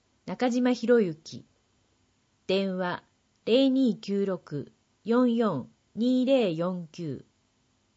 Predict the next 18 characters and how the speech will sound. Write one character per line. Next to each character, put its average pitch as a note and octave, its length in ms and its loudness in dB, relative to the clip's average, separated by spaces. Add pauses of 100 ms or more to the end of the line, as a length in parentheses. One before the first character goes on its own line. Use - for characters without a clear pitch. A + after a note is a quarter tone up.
(720)
写 G#3 160 -6
真 C4+ 240 -2
が C#4 100 2
一 C4+ 260 -2
枚 A#3 260 2
あ E3 80 -4
り D#3 100 -6
ま D3+ 180 -6
す。 - 300 -20 (960)
先 C#4+ 320 0
生 D4 220 0
た G#3 160 0
ち F#3+ 120 -10
の D#3+ 140 -4
美 D#3 120 -6
術 G3 340 -16
展 D#3+ 220 -6
八、 - 500 -14